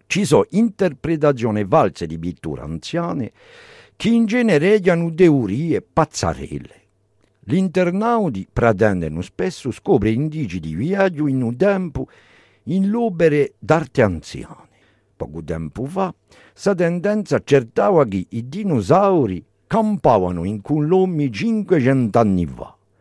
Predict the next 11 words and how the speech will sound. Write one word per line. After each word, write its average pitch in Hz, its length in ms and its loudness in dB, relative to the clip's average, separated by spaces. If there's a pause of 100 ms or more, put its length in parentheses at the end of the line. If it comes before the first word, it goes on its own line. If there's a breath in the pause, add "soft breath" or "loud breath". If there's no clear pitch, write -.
(420 soft breath)
appoggiandosi 104 1040 -2 (160)
annanto 151 480 -2
una 127 180 0
pittura 202 600 0
di 110 160 -2
un 90 160 -2 (340)
millecinquecentosessantadue 127 2250 0 (340 soft breath)
di 113 300 -4 (260)
Peter 98 440 -2
Bruce 110 480 -6 (100)
Gale. 76 540 -8